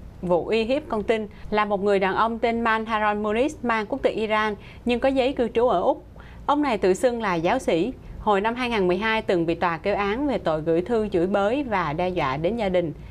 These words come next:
tám binh sĩ Úc tử trận ở chiến trường Afghanistan. Các bản tin của giới truyền thông địa phương cũng cho hay, trước khi hành động, thủ phạm đang được tại ngoại hầu tra, chờ ra tòa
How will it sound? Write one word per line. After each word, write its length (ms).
tám 240
binh 180
sĩ 120
Úc 200
tử 120
trận 300
ở 100
chiến 160
trường 180
Afghanistan. 580
Các 200
bản 160
tin 180
của 100
giới 260
truyền 160
thông 180
địa 120
phương 240
cũng 200
cho 100
hay, 300
trước 140
khi 120
hành 200
động, 180
thủ 120
phạm 340
đang 200
được 160
tại 140
ngoại 180
hầu 220
tra, 360
chờ 240
ra 120
tòa 340